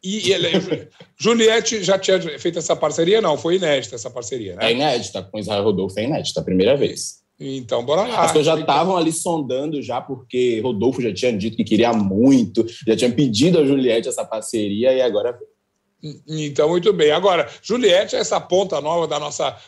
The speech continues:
Speaker 1: música popular brasileira. Vamos falar de uma ponta clássica, tradicional. Nosso tremendão Erasmo Carlos, com oitenta anos, lançando música nova. É inédita mesmo, Ismael?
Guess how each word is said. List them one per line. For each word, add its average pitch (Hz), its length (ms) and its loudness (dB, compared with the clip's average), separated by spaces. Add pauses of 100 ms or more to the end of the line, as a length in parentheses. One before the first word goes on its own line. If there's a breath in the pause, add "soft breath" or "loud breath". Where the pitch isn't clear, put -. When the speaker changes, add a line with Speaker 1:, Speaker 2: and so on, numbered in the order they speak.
Speaker 1:
música 170 400 -2
popular 156 320 0
brasileira. 151 360 -2
Vamos 233 140 -2
falar 220 160 -2
de 208 40 -8
uma 185 140 -4
ponta 196 360 -4 (220 loud breath)
clássica, 170 580 -2
tradicional. 165 640 0 (160 loud breath)
Nosso 214 360 -2
tremendão 208 480 2
Erasmo 190 280 -2
Carlos, 180 380 -2
com 202 240 -10 (260 soft breath)
oitenta 208 800 2
anos, 180 480 2
lançando 226 680 -4
música 190 480 -2
nova. 214 420 -2
É 349 180 0
inédita 196 440 0
mesmo, 196 300 -2
Ismael? 120 440 -4